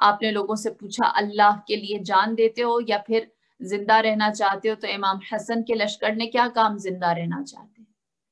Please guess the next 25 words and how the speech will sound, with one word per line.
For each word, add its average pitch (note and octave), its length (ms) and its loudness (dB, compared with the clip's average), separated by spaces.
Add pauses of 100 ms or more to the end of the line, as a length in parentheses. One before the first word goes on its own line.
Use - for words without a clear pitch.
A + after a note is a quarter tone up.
(800)
इमाम B3+ 260 4
हसन B3+ 420 -4
मुश्तबा A3+ 440 0
ने B3 100 0
हाथ G#3+ 220 2
उठाकर G#3+ 520 -6
बद्दुआ F#3+ 440 -2
दी? A3+ 360 -12 (260)
नहीं। F3+ 240 -6 (1120)
आपने A#3+ 320 4
उनसे B3 240 -4
शिकायत A3+ 640 -4
की? A#3 240 -8
नहीं। F#3+ 360 -8
आपने A3+ 300 -2
कहा, A#3+ 160 0
"अगर A3+ 380 -2
जंग A#3+ 600 0
वाला A3 340 2
ऑप्शन G3 480 -10
नहीं G3 300 -10
है A3 140 -4
तो A#3 140 -8
हम A3 400 -2
अपनी, C#4 500 -2